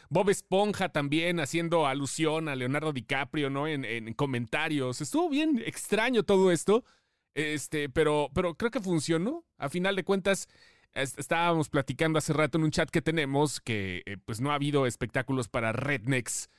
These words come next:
el, en los últimos diez años, ¿no? Para, para gente blanca, conservadora. Y yo digo que el espectáculo realmente, aunque,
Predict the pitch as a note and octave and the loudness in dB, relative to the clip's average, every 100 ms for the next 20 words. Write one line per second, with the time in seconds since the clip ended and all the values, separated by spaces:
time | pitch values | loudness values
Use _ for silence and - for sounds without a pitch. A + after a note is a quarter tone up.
0 | _ _ _ _ A2+ A2 G#2+ G#2 G#2 D#2 | _ _ _ _ -4 -2 -2 -2 -2 -2
1 | G#2+ A2+ B2 C3+ C3 A#2+ G2+ D3+ C#3 F3 | -2 -2 -2 0 2 2 0 0 0 0
2 | D#3 B2+ A#2 C3 - G2 A#2 F2 E2 - | 2 4 2 0 -4 -4 -4 -4 -4 -4
3 | G2+ F#2 - D#3 D3 C3+ A#2 D#3 D#3+ D3 | -4 -2 0 0 2 0 2 0 2 0
4 | D3 C3 A#2 - D3 B2+ C3 B2+ C3 C#3 | 0 0 -2 0 0 2 2 2 4 4
5 | C3 C#3 B2+ B2 A#2 A2 G2+ F2 F#2 G2 | 2 2 0 0 -4 -4 -6 -6 -6 -6
6 | F#2+ A2 B2 A#2+ B2+ A2+ A#2+ A#2+ B2 D3 | -6 -4 -2 0 0 0 0 -2 -2 -2
7 | B2+ - F#2 E2+ | -2 -2 -4 -6